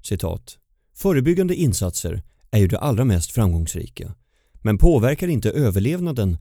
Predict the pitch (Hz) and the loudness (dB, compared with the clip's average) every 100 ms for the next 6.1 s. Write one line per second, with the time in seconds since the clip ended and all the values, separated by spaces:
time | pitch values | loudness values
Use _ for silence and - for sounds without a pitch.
0 | - - 113 98 85 82 90 90 - _ | -8 -10 -4 -2 -2 -4 -8 -12 -16 _
1 | 107 110 110 131 104 85 - 90 - 123 | -10 -4 -2 -2 -2 -2 -2 -6 -4 -6
2 | 90 92 - 117 - 143 104 104 - _ | -4 -4 -4 -6 -8 -10 -10 -14 -18 _
3 | _ _ - 92 - - 120 - _ _ | _ _ -6 -6 -6 -10 -14 -18 _ _
4 | _ _ _ _ _ _ _ _ - 190 | _ _ _ _ _ _ _ _ 0 0
5 | 180 180 180 160 165 - 98 87 - 98 | 2 0 2 2 0 0 -2 -2 -2 -2
6 | 90 | -2